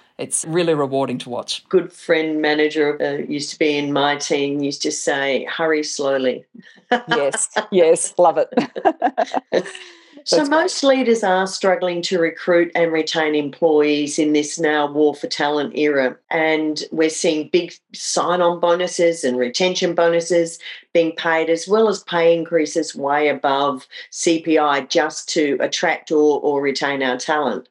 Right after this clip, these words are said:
Speaker 2: Some are even investing in professional development, yay, <laughs> for
Speaker 1: Yes.
Speaker 2: their
Speaker 1: <laughs>
Speaker 2: employees.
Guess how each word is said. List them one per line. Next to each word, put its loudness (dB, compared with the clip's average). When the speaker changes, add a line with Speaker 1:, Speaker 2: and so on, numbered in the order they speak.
Speaker 2:
Some 0
are 6
even 0
investing 0
in -2
professional 0
development, -2
yay, 2
<laughs> -12
for -2
Speaker 1:
Yes. 4
Speaker 2:
their 0
Speaker 1:
<laughs> -2
Speaker 2:
employees. 0